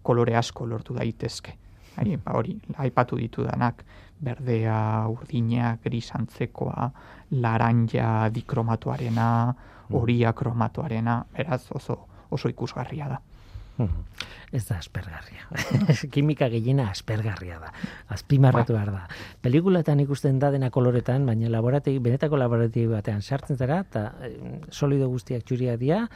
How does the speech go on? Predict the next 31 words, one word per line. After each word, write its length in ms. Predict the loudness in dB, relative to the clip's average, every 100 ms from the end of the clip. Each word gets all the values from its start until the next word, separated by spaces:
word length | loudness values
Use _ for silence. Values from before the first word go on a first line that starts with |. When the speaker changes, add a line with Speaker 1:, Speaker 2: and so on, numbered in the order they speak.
| -16 -4
Speaker 2:
likido 380 | 0 4 4 4
guztiak 280 | 2 2 4
gardenak 500 | 6 6 6 6 6
kolorerik 400 | 4 6 6 4
gabekoak, 640 | 2 0 4 4 4 -4 -12 -14 -14 -2
<laughs> 340 | 2 4 4
eta 300 | 2 2 0 0 -4 -4 -8 2
beraz 320 | 4 4 2
kromoa 580 | 0 8 8 8 6 4
ikast-, 360 | 4 2 2 0
eh, 320 | 2 2 2
izatea 420 | 0 0 2 4 4
esperimentu 480 | 4 2 2 2 2
batean 340 | 4 2 0 -4 -10 -6
hori 200 | -2 0
dauka, 380 | 0 -2 -4 -2
ez? 100 | 0
Speaker 1:
Bai. 160 | 2 2
Speaker 2:
Eh, 160 | -2 -4 -2 0 0 -4
<laughs> 420 | -10 -18 -18 -18 -2
kolore 360 | 2 2 0
pixkat 280 | -2 -4 -4
ematen 380 | -4 -4 -4 -4
diola 640 | -4 -6 -6 -8 -12 -16 -18 -20 -20 -20 -20 -4
kontuari. 500 | -2 0 -2 -4 -8 -14 -18 -10
Eh, 260 | -4 -2 0 2 0 -2 -10 -12 -12 -12 -20 -18 -6
buruz 380 | -2 0 0 0
hain 140 | 2
naiz, 180 | 0 0
baina, 540 | -2 2 2 2 -2
eh, 120 | -6